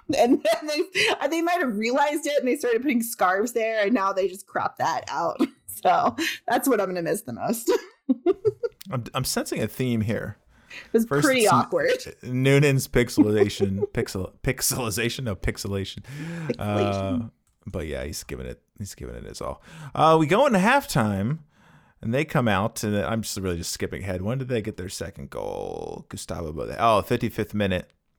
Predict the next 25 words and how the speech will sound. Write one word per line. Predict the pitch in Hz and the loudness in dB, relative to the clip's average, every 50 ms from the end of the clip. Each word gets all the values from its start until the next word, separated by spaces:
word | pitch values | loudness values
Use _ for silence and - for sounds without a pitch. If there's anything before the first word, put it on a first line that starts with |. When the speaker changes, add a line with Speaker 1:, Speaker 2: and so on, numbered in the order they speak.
| - - _ _ _ _ _ _ | -20 -20 _ _ _ _ _ _
Speaker 2:
It's | - - - | -14 -8 -4
a | 127 | 0
nice | 127 123 120 - | 0 0 0 0
header. | - 107 101 98 95 90 87 - _ _ _ | 0 0 2 2 0 -2 -4 -8 _ _ _
Also | 139 170 160 - 160 | -2 -2 0 0 0
not | 151 143 120 113 | 0 0 0 0
great | - 117 101 98 | 0 -2 -2 -2
defense. | 113 104 98 - 104 92 90 92 - - - - - _ _ - | -2 -4 -2 -2 -2 -2 -2 -4 -6 -10 -10 -12 -16 _ _ -6
Jeff | - 110 - - | -4 -4 -4 -2
Cameron's | - 107 101 101 95 90 - - - _ _ _ - - | -2 -2 -2 -2 -2 -4 -6 -10 -12 _ _ _ -20 -14
just | - 104 95 - | -12 -10 -8 -4
doing, | - 107 101 95 90 92 | -2 0 0 0 0 -2
uh, | 90 87 85 85 82 - | -2 -2 -2 -2 -2 -2
as | - 95 98 87 | 0 0 0 0
Joseph | 90 - 117 110 - - | 2 2 2 2 0 -2
Mame | 113 110 98 98 98 98 | -2 0 2 2 2 0
pointed | - - 98 92 87 90 | 0 -2 -4 -2 -2 -2
out, | 87 82 82 - | -2 -2 -2 -2
once | 101 120 151 180 - - | -2 -2 -2 -2 -2 -4
you | 135 123 | -4 -4
see | - - 131 120 107 | -2 -2 0 -2 -2
Jeff | 92 - - 120 110 - | -2 0 0 0 0 2
Cameron, | - 117 113 107 104 98 92 | 0 0 0 2 2 0 0
like, | 87 - - _ | -4 -6 -4 _
pointing, | - 104 104 110 117 123 123 131 | -2 0 0 0 0 0 -2 -4